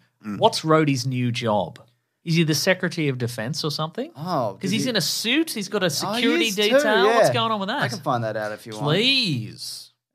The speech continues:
Speaker 1: James Rhodes.
Speaker 2: Mm-hmm, mm-hmm, mm-hmm.
Speaker 1: Uh, I didn't see any, like, his, what's his leg situation as
Speaker 2: He
Speaker 1: well?
Speaker 2: looked fine. He was walking
Speaker 1: I
Speaker 2: down
Speaker 1: mean,
Speaker 2: those
Speaker 1: he's probably got a slick set of
Speaker 2: Yeah, but I mean, he wasn't.
Speaker 1: pins.
Speaker 2: No, I reckon he's probably fine now. I mean, he was walking down a set of stairs like it weren't no thing.
Speaker 1: I
Speaker 2: So
Speaker 1: feel like it's one of, like, it's,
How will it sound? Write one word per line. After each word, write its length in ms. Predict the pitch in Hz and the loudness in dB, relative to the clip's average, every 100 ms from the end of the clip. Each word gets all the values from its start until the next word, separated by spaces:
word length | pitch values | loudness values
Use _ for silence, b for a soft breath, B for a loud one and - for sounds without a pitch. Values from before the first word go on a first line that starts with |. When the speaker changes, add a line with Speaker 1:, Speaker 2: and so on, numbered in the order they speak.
| _ | _
Speaker 1:
James 420 | 123 151 202 165 | -2 0 2 -2
Rhodes. 680 | 123 107 98 104 120 - - | 0 0 0 -6 -14 -14 -6
Speaker 2:
Mm-hmm, 220 | 170 180 | -2 0
mm-hmm, 520 | 196 - 151 165 - 165 | -2 -4 -4 -4 -4 -8
mm-hmm. 220 | 170 220 226 _ _ | -8 -8 -10 _ _
Speaker 1:
Uh, 180 | 143 160 147 | 6 6 8
I 60 | |
didn't 200 | 202 254 | 4 2
see 260 | - 226 214 | 2 4 4
any, 220 | 208 202 | 4 2
like, 180 | 190 175 | 0 0
his, 320 | 190 165 143 151 | -2 -6 -8 -14
what's 280 | 165 214 214 | -10 -8 -6
his 160 | 190 | -2
leg 220 | 175 214 214 | 4 2 2
situation 640 | 160 - 127 107 107 113 | -6 -2 2 2 0 -10
as 80 | 110 | -4
Speaker 2:
He 40 | 160 | 2
Speaker 1:
well? 160 | 156 | 4
Speaker 2:
looked 100 | 113 | 4
fine. 320 | 101 202 349 185 | 2 0 0 0
He 80 | |
was 160 | 165 160 | 0 -2
walking 260 | 185 190 180 | -2 0 2
Speaker 1:
I 60 | |
Speaker 2:
down 60 | 196 | 4
Speaker 1:
mean, 80 | 240 | 4
Speaker 2:
those 80 | 247 | 2
Speaker 1:
he's 80 | |
probably 240 | - 262 247 | 4 2 4
got 140 | 208 | 2
a 40 | 180 | 2
slick 440 | 151 185 170 - | -2 -6 -8 -8
set 380 | - - 185 151 | -10 -2 -2 0
of 320 | 160 127 120 | -4 -6 -10
Speaker 2:
Yeah, 300 | 151 185 226 | -6 0 0
but 120 | 214 208 | 2 0
I 80 | |
mean, 200 | 202 202 | 0 -2
he 100 | 196 | -4
wasn't. 400 | 196 190 185 127 | 0 0 2 0
Speaker 1:
pins. 80 | 120 | 0
Speaker 2:
No, 120 | 175 | 4
I 100 | 175 | 6
reckon 180 | 233 277 | 4 2
he's 120 | 202 - | -4 -4
probably 240 | 120 104 | -6 -6
fine 280 | - 123 143 | -2 0 0
now. 200 | 104 85 | -2 -4
I 100 | 117 | -2
mean, 140 | 156 | 0
he 80 | 165 | 0
was 80 | 156 | 0
walking 240 | 170 180 160 | -2 0 2
down 140 | 131 | 2
a 60 | 120 | 2
set 160 | 127 | -2
of 60 | 117 | -4
stairs 360 | - 131 156 151 | -2 -2 0 0
like 160 | 123 | -2
it 100 | 127 - | -4 -12
weren't 380 | 120 123 120 120 | -6 0 0 0
no 220 | 120 113 | -2 -4
thing. 420 | - 120 127 208 | -2 -2 0 -2
Speaker 1:
I 60 | - | -2
Speaker 2:
So 140 | - | 2
Speaker 1:
feel 100 | 131 | 4
like 160 | 269 - | 4 2
it's 140 | 254 | 2
one 120 | 254 240 | 0 2
of, 60 | |
like, 260 | 220 202 - | 2 2 -2
it's, 280 | 170 - - | -12 -12 -12